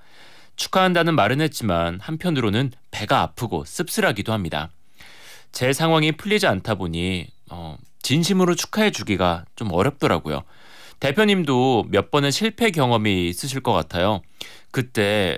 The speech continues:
나보다 먼저 성과를 이룬 사람들을 보며 배 아팠던 적은 없나요? 그리고 이런 마음이 드는 저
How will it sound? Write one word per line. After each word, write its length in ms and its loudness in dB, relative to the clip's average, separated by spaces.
나보다 640 0
먼저 720 2
성과를 540 0
이룬 220 2
사람들을 480 0
보며 420 0
배 80 -8
아팠던 640 -2
적은 260 -2
없나요? 420 -2
그리고 680 4
이런 320 4
마음이 560 2
드는 260 0
저 260 0